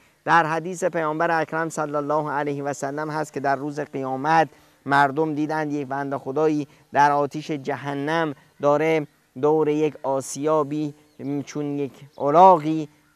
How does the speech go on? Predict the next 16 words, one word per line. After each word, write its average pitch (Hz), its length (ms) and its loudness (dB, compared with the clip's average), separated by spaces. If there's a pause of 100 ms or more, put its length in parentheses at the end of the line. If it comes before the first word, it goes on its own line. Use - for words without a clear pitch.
(460)
یون 143 280 -4
یک 139 160 -6
خری 180 580 2 (260)
میچرخه 127 720 -4 (380)
و 143 340 4 (220)
روده‌هاش 147 600 0
ریخته 143 340 -6
بیرون 139 500 -4
و 139 140 0
در 131 180 -2
عذاب 135 600 -4
بسیار 139 460 -4 (300)
دردناکی 127 760 -2
هست. 110 340 -14 (760)
پرسیدند 165 680 0
که 151 280 -2